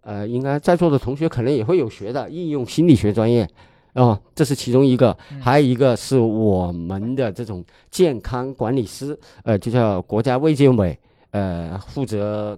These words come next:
Speaker 1: 考评和审核的，呃，这是两个从业者。还有一半个是什么呢？就像教师，
Speaker 2: 嗯。
Speaker 1: 教师，呃，他要学一个什么专业呢？就是教育心理学，他也是跟心理学相关的。就是说从事心理行业的人，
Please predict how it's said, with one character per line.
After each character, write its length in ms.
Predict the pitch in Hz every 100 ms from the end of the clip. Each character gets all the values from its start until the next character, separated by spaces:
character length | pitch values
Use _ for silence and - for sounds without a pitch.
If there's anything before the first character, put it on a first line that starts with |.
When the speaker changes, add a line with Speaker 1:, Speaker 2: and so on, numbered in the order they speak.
| _
Speaker 1:
考 240 | - 95
评 200 | 95 107
和 160 | 117 123
审 200 | - 101
核 200 | 92 107
的， 140 | 120 - - - _
呃， 220 | - 107 98
这 160 | 131
是 320 | 120 123 113
两 280 | 120 123 101
个 160 | 95 147
从 220 | - 120
业 160 | 165 156
者。 180 | 117 -
还 180 | 92 127
有 160 | 131
一 140 | 101 101
半 200 | - 240
个 140 | 185 156
是 100 | 135
什 80 | 127
么 120 | 123
呢？ 100 | 120 - _
就 120 | - 131
像 200 | 120 110
教 160 | 160
师， 320 | 143 - 156 - _ -
Speaker 2:
嗯。 180 | 139
Speaker 1:
教 160 | 123 175
师， 400 | 147 - 156 160 -
呃， 340 | - 123 113 107
他 180 | - 139
要 100 | 139
学 220 | 131 127
一 40 | 135
个 60 |
什 80 | 127
么 80 | 117
专 200 | 139 143
业 100 | 165
呢？ 140 | 139 - -
就 80 | -
是 120 | 123
教 240 | - 190 160
育 60 |
心 180 | 139 151
理 60 | 151
学， 280 | - 104 107 _ _ _
他 80 | -
也 60 | 139
是 100 | 147
跟 100 | 139
心 200 | 123 147
理 40 |
学 140 | 110 123
相 180 | 139
关 200 | 139 143
的。 120 | 151 104 _ _ _
就 140 | 139
是 80 | 127
说 240 | 123 131 131
从 400 | - 104 101 139
事 220 | - 156
心 200 | - 180
理 120 | 160
行 200 | 101 110
业 140 | 175
的 100 | 151
人， 160 | 113 101